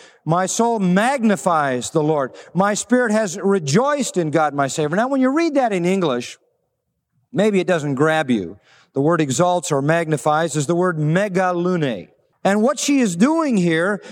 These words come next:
is not just exalting, but it is a mega exaltation.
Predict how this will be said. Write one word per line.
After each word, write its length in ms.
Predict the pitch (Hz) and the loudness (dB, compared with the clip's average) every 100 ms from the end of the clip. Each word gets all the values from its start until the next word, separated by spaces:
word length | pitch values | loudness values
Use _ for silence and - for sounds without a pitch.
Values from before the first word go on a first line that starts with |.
| - | -4
is 180 | 208 180 | -2 2
not 280 | 247 311 285 | 2 2 2
just 360 | 196 240 214 | 0 0 0
exalting, 680 | 220 160 156 269 311 254 226 | -4 -2 0 0 0 0 0
but 160 | 220 277 | 0 -2
it 80 | 285 | -2
is 160 | 254 | 0
a 120 | 269 | 0
mega 720 | 262 254 311 339 285 220 156 - - - - _ | 2 2 4 2 0 0 -2 -12 -20 -20 -20 _
exaltation. 1040 | 185 170 160 180 170 185 143 - 123 110 | -2 2 2 0 0 0 0 -2 -2 -4